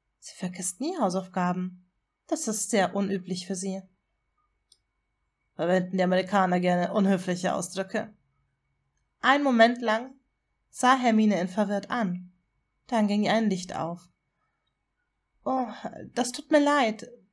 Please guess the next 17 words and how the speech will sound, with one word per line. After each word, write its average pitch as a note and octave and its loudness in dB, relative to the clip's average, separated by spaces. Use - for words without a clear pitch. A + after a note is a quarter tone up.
Ist - -8
mir C#4+ -2
so C4+ -2
rausgerutscht", C4 -2
murmelte G3 -4
sie. F3 -8
Zu - -4
dieser D#4 4
Zeit C4 -2
war A#3+ 2
man A3 4
mit G3 -2
Schimpfwörtern A3 0
sehr F3+ 0
penibel. F3+ -2
"Nun F#3+ 2
gut, - -4